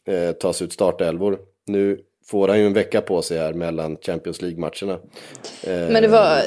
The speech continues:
Speaker 2: det var ju detta jag kände, alltså när jag fick vä-, eller när beskedet kom då att Premier League-omgången skulle ställas in. Det första jag tänkte,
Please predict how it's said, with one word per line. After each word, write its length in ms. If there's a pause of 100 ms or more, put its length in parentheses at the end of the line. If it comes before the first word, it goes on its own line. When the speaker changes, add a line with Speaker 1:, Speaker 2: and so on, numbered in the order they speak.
(220)
Speaker 2:
det 80
var 80
ju 80
detta 300
jag 140
kände, 600
alltså 300
när 140
jag 100
fick 160
vä-, 160
eller 220
när 220
beskedet 520
kom 280
då 80
att 200
Premier 200
League-omgången 500
skulle 240
ställas 340
in. 280
Det 80
första 340
jag 140
tänkte, 520